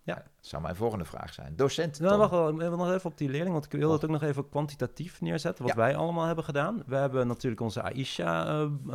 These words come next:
Speaker 1: eh, docenten,
Speaker 2: Goeie.
Speaker 1: eh, op A I voor leerlingen. Die zijn gewoon meer dan tienduizend keer gebruikt dit jaar. Ehm, mijn helemaal getapte app met, van A I examenhulp, meer dan tienduizend keer gebruikt.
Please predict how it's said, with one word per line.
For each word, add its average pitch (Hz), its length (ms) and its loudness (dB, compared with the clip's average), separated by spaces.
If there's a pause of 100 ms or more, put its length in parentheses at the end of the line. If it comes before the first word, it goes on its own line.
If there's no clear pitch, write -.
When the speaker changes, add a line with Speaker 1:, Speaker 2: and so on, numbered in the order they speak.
(440)
Speaker 1:
eh, 131 100 -4
docenten, 143 680 0
Speaker 2:
Goeie. 135 260 4
Speaker 1:
eh, 135 120 0
op - 180 -2
A 139 80 0
I 147 80 0
voor 143 100 -2
leerlingen. 135 320 0
Die 123 80 -6
zijn 127 160 0
gewoon 120 180 2
meer 123 140 2
dan 117 180 -2
tienduizend 113 520 2
keer 92 180 -4
gebruikt 98 440 -4
dit 160 160 -6
jaar. 190 240 -2 (380)
Ehm, 117 760 0
mijn 123 220 2
helemaal 131 360 2
getapte 131 880 0
app 120 380 -2
met, 113 220 -4
van 113 260 -2
A 107 100 0
I 113 120 0
examenhulp, 147 640 2
meer 127 220 2
dan 143 180 0
tienduizend 143 540 -2
keer 147 180 -2
gebruikt. 143 480 -6